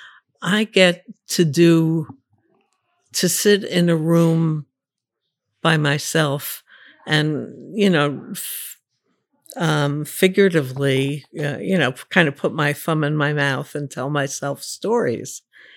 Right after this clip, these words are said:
It's, it's the ultimate childhood dream. And it's a great, um, it's a great indulgent,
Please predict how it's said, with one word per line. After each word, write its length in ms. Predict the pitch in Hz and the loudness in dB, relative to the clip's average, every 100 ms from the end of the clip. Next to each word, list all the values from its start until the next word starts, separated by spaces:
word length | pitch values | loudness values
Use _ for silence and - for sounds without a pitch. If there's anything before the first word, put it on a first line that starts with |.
| - - | -18 -2
It's, 320 | 202 - - - | 0 0 -4 -2
it's 260 | 196 - | -2 -2
the 140 | - 180 | 0 2
ultimate 420 | 190 - 196 185 | 2 0 0 0
childhood 640 | - 185 165 170 - 175 | -4 -4 -4 -4 -4 -6
dream. 560 | 190 - 392 - 123 - _ _ _ - - _ _ _ | -6 -6 -4 -4 -6 -10 _ _ _ -20 -20 _ _ _
And 720 | 165 165 170 165 170 175 175 - | 0 2 2 0 0 -2 -6 -8
it's 420 | 190 185 185 - - - | -2 0 0 -6 -4 -2
a 60 | |
great, 1000 | 180 147 170 156 170 175 170 190 185 - - _ _ _ _ - | -2 0 -2 0 0 4 4 4 2 -2 -10 _ _ _ _ -12
um, 880 | 196 151 139 143 143 139 143 143 156 - _ _ _ _ _ _ _ _ _ _ _ 185 | -4 -2 0 0 -2 -2 -4 -4 -6 -10 _ _ _ _ _ _ _ _ _ _ _ -4
it's 200 | 175 - | -2 -6
a 40 | |
great 640 | - 160 175 170 190 - - _ _ _ | -8 -4 0 2 0 -4 -12 _ _ _
indulgent, 1040 | 185 156 131 165 156 165 156 180 190 185 | 0 0 2 0 0 -2 -2 -2 -2 -4